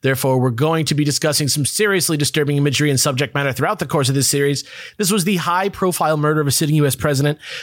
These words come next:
Videos and pictures you Google after listening to this may disturb you, so proceed with caution.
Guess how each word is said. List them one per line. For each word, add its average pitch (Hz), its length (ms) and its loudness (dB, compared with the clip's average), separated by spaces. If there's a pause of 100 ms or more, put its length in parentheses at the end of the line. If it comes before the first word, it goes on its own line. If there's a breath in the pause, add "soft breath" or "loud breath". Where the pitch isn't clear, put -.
Videos 185 400 0
and 156 80 -8
pictures 175 340 0
you 156 80 4
Google 160 380 2
after 151 300 -2
listening 151 320 2
to 147 60 2
this 151 180 2
may 135 160 2
disturb 127 320 0
you, 139 80 2
so 120 140 0
proceed 117 340 0
with 113 140 -4
caution. 165 380 0